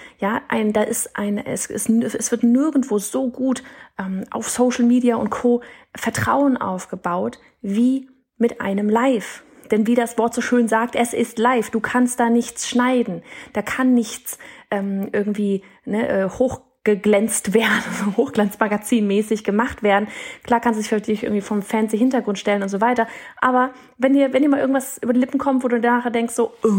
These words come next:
warum hab ich das jetzt gesagt?“ Ja, raus ist es. Es war live. Ja, sprich, die Leute, die dir dort zugucken, wissen ganz genau,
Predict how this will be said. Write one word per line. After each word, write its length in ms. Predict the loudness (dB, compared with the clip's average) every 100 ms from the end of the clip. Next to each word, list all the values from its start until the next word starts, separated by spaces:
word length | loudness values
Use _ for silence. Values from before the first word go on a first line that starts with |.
| 2 0
warum 160 | -2 -2
hab 80 |
ich 80 | -2
das 140 | -2 0
jetzt 160 | 0
gesagt?“ 400 | 0 2 0 -2 -8
Ja, 180 | -4 -4 -6 -2
raus 180 | -2 0
ist 180 | 0
es. 140 | -2 -2
Es 180 | -4 -4 _
war 280 | 0 0 -2
live. 400 | 0 0 0 -6 -18 -20 -20 -10
Ja, 160 | -2 0
sprich, 480 | 0 0 0 -2 -20 _ _ _ _ _ _ -16 -4
die 80 | -2
Leute, 260 | 0 -2
die 120 | 0
dir 120 | 0 0
dort 220 | 0 -2
zugucken, 480 | -6 -4 -4 -2 -2
wissen 220 | -2 -2
ganz 240 | -4 -4
genau, 400 | -4 -2 -2 -4